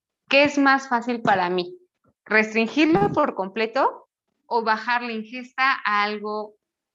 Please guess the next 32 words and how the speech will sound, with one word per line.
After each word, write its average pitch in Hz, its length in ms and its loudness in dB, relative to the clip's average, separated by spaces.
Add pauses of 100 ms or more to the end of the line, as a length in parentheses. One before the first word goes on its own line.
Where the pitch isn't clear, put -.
(180)
pues - 160 -10
sí, 240 180 -2
muy 220 260 2
diferente 208 460 -2
a 190 40 0
lo 180 120 -4
que - 80 -18
estoy 196 220 -4
llevando, 196 440 0
pero 185 240 -6
creo 202 180 -4
que 208 80 -2
es 202 80 -2
más 190 360 0
alcanzable 196 960 -2 (440)
y 196 560 -8
que 220 120 0
puedo, 220 480 4
eh, 180 580 -2
hacerlo 196 320 -2
más 185 240 -4
fácil, - 360 -10
¿no? 202 140 -4
Entonces, 226 560 0 (360)
yo 240 340 2
considero 226 540 2
que 208 120 0
ambas 214 340 0
son 220 180 -2
buenas, 214 560 -2
pero 202 240 0
sí, 214 400 -6